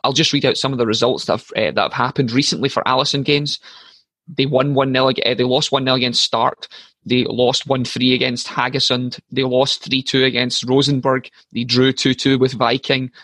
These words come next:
They lost four nil in that aforementioned game. Sarpsborg,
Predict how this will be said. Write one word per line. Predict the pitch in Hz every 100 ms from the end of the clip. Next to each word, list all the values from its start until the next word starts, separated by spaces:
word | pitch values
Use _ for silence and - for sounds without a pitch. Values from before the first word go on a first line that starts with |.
| - _ _ -
They | 127 120
lost | 120 131 -
four | - 139 127
nil | 127 131
in |
that | 120 123 - -
aforementioned | 123 135 123 120 123
game. | 120 135 139 _ _ _ _ - - -
Sarpsborg, | - 143 - - 151 143